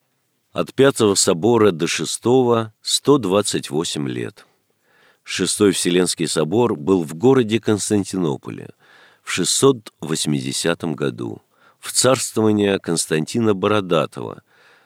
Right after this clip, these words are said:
Святых отцов на нем было сто семьдесят один. Старейшинами собора были Георгий, патриарх Константинопольский,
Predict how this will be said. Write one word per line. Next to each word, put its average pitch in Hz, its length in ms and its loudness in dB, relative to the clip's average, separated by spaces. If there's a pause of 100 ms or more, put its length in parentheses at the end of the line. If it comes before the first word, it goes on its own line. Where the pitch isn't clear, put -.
(180)
Святых 92 440 0
отцов 135 420 2
на 92 80 2
нем 104 280 2
было 104 540 0 (300)
сто - 560 4 (100)
семьдесят 95 800 -2
один. 58 540 -12 (840)
Старейшинами 95 840 2
собора 92 640 2
были 82 580 0 (240)
Георгий, 104 840 0 (100)
патриарх 95 500 -2
Константинопольский, 85 1200 -6